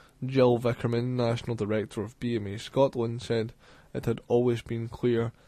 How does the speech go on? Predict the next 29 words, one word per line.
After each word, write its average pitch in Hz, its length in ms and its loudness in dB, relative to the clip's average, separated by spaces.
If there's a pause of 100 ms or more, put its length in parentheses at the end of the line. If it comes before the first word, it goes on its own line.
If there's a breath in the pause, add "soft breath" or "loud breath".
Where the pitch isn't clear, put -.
(120)
that - 240 -2
firm 123 300 0
conclusions 117 760 -4
cannot 113 340 -6
be 98 120 -8
made 104 260 -4
from 113 180 -6
Wales 123 480 0 (280 loud breath)
until 120 220 0
the 117 100 -4
system 110 500 -6 (1120 loud breath)
has 120 160 -4
been 120 380 -4
in 113 180 -8
place 110 320 -4
for 117 180 -8
a 113 80 -4
number 107 300 -6
of 113 100 -12
years 127 380 0 (300 loud breath)
to 101 100 0
allow 117 260 2
trends 113 540 -4
to - 120 -8
emerge." 127 520 0 (340 loud breath)
However, 123 280 2
the 120 80 -2
fifteen 120 420 -2
percent 117 480 -6